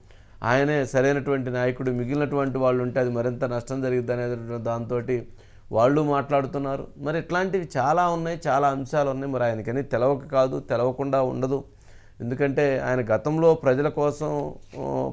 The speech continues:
పోరాడినటువంటి వ్యక్తి ఇప్పుడు మరి అదే ప్రజలకు నష్టం జరిగేటువంటి ఒక పెద్ద చర్యకి ఆయన శ్రీకారం చుట్టినప్పుడు దానికి సరైనటువంటి క్లారిటీ, సరైనటువంటి సిస్టమ్‌ను కూడా ఇంప్లిమెంట్ చేయాల్సినటువంటి అవసరం ఉందనేటువంటిది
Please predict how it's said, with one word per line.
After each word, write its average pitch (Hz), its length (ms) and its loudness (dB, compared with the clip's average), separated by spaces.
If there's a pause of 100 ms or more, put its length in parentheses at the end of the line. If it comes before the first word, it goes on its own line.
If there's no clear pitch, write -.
పోరాడినటువంటి 131 640 2
వ్యక్తి 123 240 -4
ఇప్పుడు 127 160 -6
మరి 117 160 0
అదే 135 220 4
ప్రజలకు 143 800 0 (440)
నష్టం 151 340 0
జరిగేటువంటి 143 640 2
ఒక 127 140 -4
పెద్ద 117 220 0
చర్యకి 147 480 2
ఆయన 123 340 -2
శ్రీకారం 135 580 0
చుట్టినప్పుడు 127 600 -4 (440)
దానికి 123 300 2
సరైనటువంటి 143 640 0
క్లారిటీ, 131 500 2
సరైనటువంటి 131 1040 -2 (300)
సిస్టమ్‌ను 143 500 0
కూడా 131 440 4 (120)
ఇంప్లిమెంట్ 127 520 -4
చేయాల్సినటువంటి 113 520 -2
అవసరం 113 340 -4
ఉందనేటువంటిది 117 920 -4